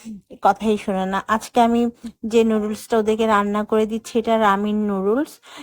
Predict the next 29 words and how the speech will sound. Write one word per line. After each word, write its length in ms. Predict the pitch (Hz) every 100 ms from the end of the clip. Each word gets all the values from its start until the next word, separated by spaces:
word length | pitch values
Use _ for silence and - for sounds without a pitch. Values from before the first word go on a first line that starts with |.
| -
এটার 340 | 196 214 220 226
যে 160 | 214 233 226
মশলাটা 500 | 214 208 233 220 226
থাকে, 300 | 233 220 220
এটা 160 | 202 208
কিন্তু 280 | 214 208 240 - 202 196
অনেক 300 | 202 208 226 240
স্পাইসি 560 | - - 190 190 - 208
হয়ে 220 | 208 208
থাকে। 380 | 190 214 180 220 277 - - - _
তারপরেও 480 | 247 233 240 240 240
আমাকে 320 | 233 214 220 226
বলেছে 340 | 220 220 240 247
কাঁচামরিচ 580 | 214 208 226 220 220 214 202
দিয়ে 200 | 220 226 220
ঝাল 280 | 208 202 196
ঝাল 180 | 202 208
করে 200 | 202 208
রান্না 360 | 202 185 180 180
করতে, 360 | 180 175 - - 202 _ _ - - - _ -
তো 120 | 247 233 233 - _ _ _ _ _ _
ওর 120 | 220 220
জন্য 220 | 226 226
আমি 140 | 214 214
আবার 200 | 208 208 -
কাঁচামরিচ 540 | 190 208 202 202 202 214
দিলাম 320 | 196 196 196 277 - _ _
ঝাল 320 | 202 - 190 185 180
করে 200 | 190 190